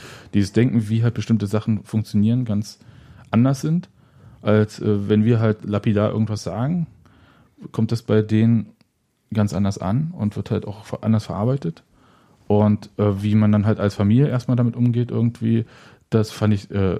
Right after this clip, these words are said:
sehr beeindruckend und sehr stark. Und die Geschichte ist ja natürlich, äh, dass, ähm, Mirko,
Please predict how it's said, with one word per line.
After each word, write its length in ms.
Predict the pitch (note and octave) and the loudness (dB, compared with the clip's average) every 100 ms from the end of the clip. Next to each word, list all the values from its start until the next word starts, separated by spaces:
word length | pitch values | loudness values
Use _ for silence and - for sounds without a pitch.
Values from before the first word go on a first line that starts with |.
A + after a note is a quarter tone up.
| - - | -6 -6
sehr 220 | G#2 G#2 | 0 2
beeindruckend 440 | G#2+ A2 A2+ - | 2 0 0 -4
und 80 | G2+ | -2
sehr 160 | G2+ A2+ | 0 -2
stark. 380 | - A2+ B2 - - - - | 0 2 2 -2 -20 -20 -4
Und 120 | G#2+ | 0
die 60 | G2+ | 0
Geschichte 340 | F#2 A#2 - | 0 -2 0
ist 140 | G#2+ - | -2 0
ja 140 | G#2 | 0
natürlich, 520 | G2+ F#2+ G#2+ G2+ - | 0 0 -2 -4 -4
äh, 240 | G2+ G2 G2 | -4 -2 -2
dass, 300 | F#2+ F#2 - _ - - - - - | -4 -6 -10 _ -20 -20 -20 -16 -6
ähm, 420 | F2+ F2 F2 F2 - _ - _ _ _ _ - | -4 -2 -4 -6 -10 _ -20 _ _ _ _ -8
Mirko, 500 | F#2+ G2 G#2+ A#2 A2 | 0 0 2 2 2